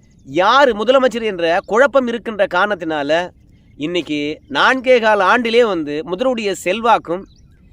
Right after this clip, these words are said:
"இல்ல, தி மு க ஓட்டு போடுவீங்களா, இல்ல முதலமைச்சராக வந்து பாத்தீங்கன்னா ஸ்டாலின் ஐயா வரலாமா?" அப்படின்னு சொல்லுகின்ற போது,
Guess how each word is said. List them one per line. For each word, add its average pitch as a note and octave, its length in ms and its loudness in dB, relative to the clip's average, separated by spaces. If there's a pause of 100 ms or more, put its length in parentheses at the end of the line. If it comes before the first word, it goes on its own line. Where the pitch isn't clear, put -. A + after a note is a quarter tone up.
(140)
"இல்ல, F3+ 200 -2
தி A3+ 220 -4
மு C4 160 2
க B3+ 180 0
ஓட்டு A3+ 380 0
போடுவீங்களா, G3 580 2 (200)
இல்ல G#3 220 -2
முதலமைச்சராக A#3+ 800 0
வந்து A#3 140 0
பாத்தீங்கன்னா G3+ 460 0 (240)
ஸ்டாலின் A#3+ 320 0
ஐயா A3 200 2
வரலாமா?" G#3 420 2
அப்படின்னு F#3+ 180 -2
சொல்லுகின்ற F3+ 340 -2
போது, D#3 420 -6